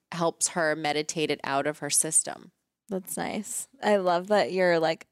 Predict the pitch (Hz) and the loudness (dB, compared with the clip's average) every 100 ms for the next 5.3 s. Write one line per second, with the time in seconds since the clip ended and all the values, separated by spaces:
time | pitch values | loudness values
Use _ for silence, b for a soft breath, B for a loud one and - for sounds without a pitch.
0 | - 202 185 175 170 170 143 - - 185 | -4 0 2 4 4 4 2 0 0 2
1 | 165 160 - 180 180 180 196 180 220 247 | 2 2 2 0 0 0 0 2 4 6
2 | 240 240 180 - 226 233 233 185 165 156 | 4 2 2 4 4 4 4 4 2 2
3 | 190 226 214 233 226 - 226 233 269 - | 2 2 2 2 0 -2 -4 0 0 0
4 | 262 254 269 240 214 190 - 180 180 202 | -2 0 -2 -2 0 2 4 2 4 2
5 | - 269 | 2 0